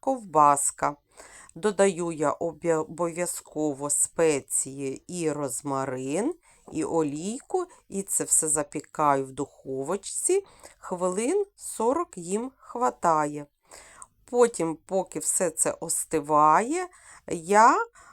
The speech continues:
мілко ріжу цибульку і... Її мариную. Складаю це все в мисочку,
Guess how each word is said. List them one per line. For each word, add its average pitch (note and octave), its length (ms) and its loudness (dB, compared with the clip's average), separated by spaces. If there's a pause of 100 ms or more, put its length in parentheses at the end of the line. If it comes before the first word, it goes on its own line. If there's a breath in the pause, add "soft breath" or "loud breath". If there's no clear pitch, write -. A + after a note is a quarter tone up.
(120)
мілко F#3+ 640 0
ріжу D3+ 460 -6
цибульку F#3 960 -6 (560 loud breath)
і... G#3+ 320 0 (560)
Її F3+ 680 -6 (120)
мариную. E3+ 1160 2 (1000)
Складаю D#3+ 760 6
це E3+ 320 0
все D3 480 0
в D3 360 -4
мисочку, D3 1000 -6